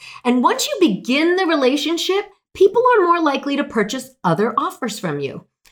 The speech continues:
Make it easy to present and allow for purchase. It's here that we start looking at all the other items that go into this as a revenue stream. Upsells of courses, one-to-one coaching calls, events, and more.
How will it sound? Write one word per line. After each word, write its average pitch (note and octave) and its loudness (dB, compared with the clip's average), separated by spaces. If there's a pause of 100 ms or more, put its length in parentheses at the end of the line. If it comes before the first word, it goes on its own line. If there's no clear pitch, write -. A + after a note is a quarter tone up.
(160)
Make A#3 2
it D4 0
easy A3+ -2 (200)
to G#3+ 2
present F#3 0
and F#3 2
allow G3 2
for C#4 -2
purchase. - -6 (400)
It's - -4
here E4+ 0
that E4+ 2
we C#4 -2
start B3 -2
looking A#3 0
at F#3+ -2
all A3 -2
the A3 -2 (260)
other D4 0
items D#3 -2
that F3+ -4
go A3 4
into C#4+ 0
this F3 0
as F3+ 2
a F#3+ 2
revenue G#3+ 2
stream. C#3+ -6 (640)
Upsells C#4+ 0
of B3 -4
courses, G#3 0 (300)
one-to-one E4 2
coaching D#4 -2
calls, F3 0
events, C4+ -2 (120)
and B3 0
more. C4 -2